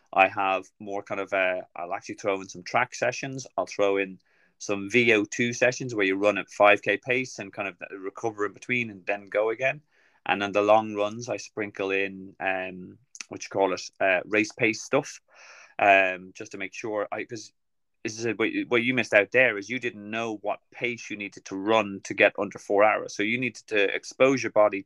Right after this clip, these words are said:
to that and go, "Actually, this is what it feels like. I need to be able to hold this for literally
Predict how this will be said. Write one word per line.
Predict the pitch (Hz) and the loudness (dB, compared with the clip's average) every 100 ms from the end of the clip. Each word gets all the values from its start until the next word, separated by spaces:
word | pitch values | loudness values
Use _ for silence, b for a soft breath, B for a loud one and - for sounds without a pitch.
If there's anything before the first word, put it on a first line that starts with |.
| - | -6
to | 123 | -4
that | 107 101 | -2 -4
and | 98 | -2
go, | 101 b b b b | -2 b b b b
"Actually, | 120 127 - 113 104 _ _ _ _ _ _ _ | 2 2 -2 -6 -6 _ _ _ _ _ _ _
this | 117 151 156 | -6 -4 -4
is | 131 | -6
what | 120 | -4
it | 98 | -4
feels | - 107 107 104 | -4 -4 -2 -2
like. | 98 98 | -2 -2
I | 101 | -8
need | 107 | -8
to | 107 | -6
be | 107 | -4
able | 104 | -4
to | 98 | -4
hold | - 113 117 104 | -4 -2 -2 -2
this | 101 | -6
for | - 107 101 92 - | -4 0 0 0 -6
literally | 120 - 104 87 | -10 -6 -8 -8